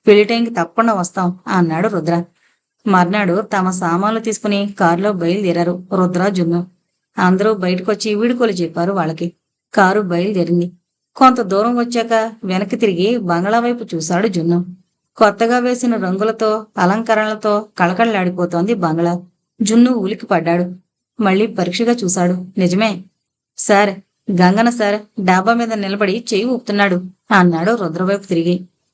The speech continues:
"షటప్ జున్ను, బంగ్లా వదిలి వెళ్ళిపోతున్నా ఇంకా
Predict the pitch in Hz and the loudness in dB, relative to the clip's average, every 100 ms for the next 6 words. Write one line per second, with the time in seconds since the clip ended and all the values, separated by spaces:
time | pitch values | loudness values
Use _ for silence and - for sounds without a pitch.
0 | - - 214 220 208 196 185 180 185 - | -6 0 2 2 0 -2 0 -2 -4 -12
1 | _ _ _ - 190 196 220 240 240 233 | _ _ _ 0 2 4 2 2 0 -2
2 | 190 185 208 208 180 180 233 240 196 190 | -2 -4 -4 -2 -2 -2 -4 -6 -4 0
3 | 220 220 | 2 2